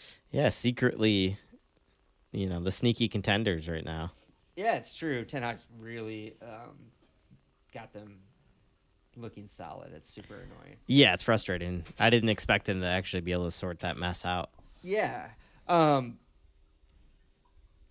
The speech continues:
Speaker 2: again, I don't wanna gripe too much, but it, uh,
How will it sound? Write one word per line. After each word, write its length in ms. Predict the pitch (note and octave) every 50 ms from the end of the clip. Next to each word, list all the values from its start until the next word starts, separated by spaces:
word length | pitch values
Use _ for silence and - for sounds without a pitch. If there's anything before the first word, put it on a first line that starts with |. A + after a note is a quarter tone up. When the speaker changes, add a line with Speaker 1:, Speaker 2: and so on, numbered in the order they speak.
| - - _ F3
Speaker 2:
again, 420 | E3 C#3+ G3 A3+ A#3+ A3+ G#3+ G#3
I 160 | D#3 D#3+ F3 F3
don't 140 | F#3 G3
wanna 220 | G3+ G3+ G3 F#3 D3+
gripe 260 | C3 C#3+ C#3+ D3 C#3+
too 140 | - C#3 C#3
much, 180 | C#3+ C#3+ -
but 100 | - B2 A2+
it, 140 | - - _
uh, 100 | A2+ B2